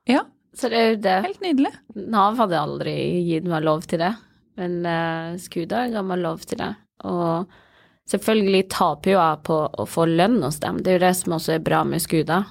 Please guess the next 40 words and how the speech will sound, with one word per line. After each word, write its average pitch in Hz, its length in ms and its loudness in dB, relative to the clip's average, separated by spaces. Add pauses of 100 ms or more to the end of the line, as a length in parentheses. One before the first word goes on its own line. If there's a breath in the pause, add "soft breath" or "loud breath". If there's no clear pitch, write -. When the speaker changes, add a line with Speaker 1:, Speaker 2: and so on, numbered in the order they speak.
Speaker 2:
Jo 180 300 0 (160)
lenger 175 520 4
du 180 100 2
får 165 260 0
lønn, 185 420 2 (100)
jo - 160 -2
mindre 160 680 0
er 156 120 -4
du 156 80 -4
ansatt, 151 500 -4
på - 100 -4
en 147 80 -4
måte. 190 240 -2 (140)
Så - 260 -6
nå 175 160 4
må 185 160 4
jeg 160 140 2
jobbe 165 340 0 (320)
for - 160 -2
å 156 140 2 (600)
fylle 156 380 0
opp, 151 180 -12
eh, - 360 -2
pottet 160 420 -4
mitt - 200 -8
igjen. - 280 -2 (1160 loud breath)
Og 165 720 4
nå 175 180 4
venter 165 320 2
jeg 170 140 0
på 156 100 4
jobb 151 360 0
til 151 880 0 (380 loud breath)
slutten 170 300 0
av 160 60 4
januar. 156 400 2
Da 190 100 2
skal 180 220 -2
jeg 156 180 0
til 156 260 -2